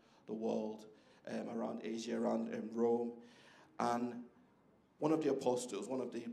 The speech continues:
disciples who Jesus spoke to face to face, who was in that, um, scripture I was just reading, Peter, he sends a letter to the church. So if you have your Bibles with me, um, let's read from First Peter two, verse one to ten.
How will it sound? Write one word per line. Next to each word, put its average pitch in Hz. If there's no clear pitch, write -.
disciples 117
who 131
Jesus 117
spoke -
to 110
face 117
to -
face, 110
who 147
was 117
in 117
that, 123
um, 110
scripture -
I -
was -
just -
reading, 117
Peter, 120
he -
sends 117
a 117
letter 117
to 101
the 113
church. -
So -
if 113
you 143
have 156
your 131
Bibles 117
with -
me, 113
um, 107
let's -
read 120
from 120
First -
Peter 123
two, 120
verse 107
one 110
to 107
ten. 107